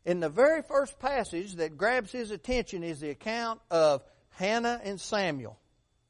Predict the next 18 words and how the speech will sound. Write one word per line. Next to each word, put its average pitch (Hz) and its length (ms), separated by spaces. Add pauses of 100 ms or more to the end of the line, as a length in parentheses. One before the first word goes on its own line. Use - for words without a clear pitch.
(600)
He 185 80
was 190 160
just 202 200
transfixed. 220 840 (340)
So 185 220
he 165 60
goes 226 340
back 262 280
home 214 440
and 165 120
he, 220 380 (300)
he, 214 220
he 208 280
made 240 300
a 208 40
statement, 214 540
"Oh, 254 440
if 247 120